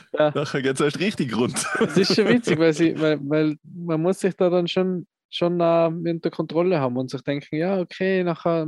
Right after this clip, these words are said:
Speaker 1: na, na, springt sie da jetzt oder springe ich das eh, dann, dann, dann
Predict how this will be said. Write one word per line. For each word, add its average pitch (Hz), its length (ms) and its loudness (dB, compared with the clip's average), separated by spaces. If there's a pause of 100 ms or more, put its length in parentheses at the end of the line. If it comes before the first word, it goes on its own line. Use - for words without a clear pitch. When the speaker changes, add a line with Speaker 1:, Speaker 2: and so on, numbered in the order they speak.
Speaker 1:
na, 160 600 -2 (580)
na, 156 380 0 (680)
springt 185 420 -2
sie 175 80 0
da 151 140 4
jetzt 143 120 0
oder 120 140 4
springe 143 320 2
ich 131 40 2
das 120 120 0
eh, 156 100 4
dann, 131 160 0
dann, 131 220 0 (400)
dann - 0 -